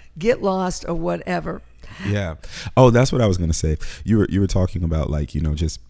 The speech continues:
Speaker 2: not being able to give what you don't have earlier. I was having a conversation with someone about that yesterday, and we were just talking about, like, how important it is to, once again, take that time for yourself. And it's not that you're being selfish, uh, 'cause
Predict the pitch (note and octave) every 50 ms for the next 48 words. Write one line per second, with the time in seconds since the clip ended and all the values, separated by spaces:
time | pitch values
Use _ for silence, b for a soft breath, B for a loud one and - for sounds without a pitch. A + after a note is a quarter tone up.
0 | - - - - - E2 E2 D2+ - - E2+ D#2+ D#2+ D2+ C#2+ C#2+ C#2+ C#2 E2 E2+
1 | E2+ D#2+ D2 D2 - - - C#2+ - - C2 A#1 - D2 C2 - - - - C#2
2 | C2 C2 - - - D2 C2+ G#1 G#1+ A#1+ - - - F2+ F2 D#2+ D2 - D#2 D2
3 | C2+ C#2 B1+ - - C2+ C#2+ D2 - - C2+ C#2+ - - C#2+ C#2+ D2 C#2 - -
4 | C#2+ D2 D2+ D2 C#2+ C2+ C#2 C#2 - - D2 C#2 - C#2+ D2+ D#2 C#2+ - - -
5 | - - - - - B B B B B B B - E2+ E2+ F2 E2+ E2 D#2+ D2+
6 | E2 - - - E2+ F2 E2+ F#2+ E2 C#2+ C#2+ C#2+ C#2 - A#1 C#2+ D2+ - E2+ D2
7 | D2 D2 D2 - - D2+ A#1 G#1+ D2+ - - - - E2 D#2 D#2 D#2+ D#2+ - -
8 | B B B B B B - - F#2+ F2+ F2 F2 F2 E2+ D#2+ - F2 E2 F2 F2+
9 | F2 F2 - - D#2 D2+ - D#2 C#2+ - - - D2 D2+ D2 - D2+ C2+ D2 D2
10 | - - D2 C#2+ - - F2 F2+ E2 E2 E2+ D#2+ F2+ A2+ - - F2 E2 - -
11 | E2 C#2+ D2+ D2 C#2+ D2+ - - - A#1+ C#2+ D2+ - F2 F#2 G2 - - - b
12 | b b b b b b b b D#2+ D#2+ D#2+ D#2+ D2+ D2 - F#2 E2+ -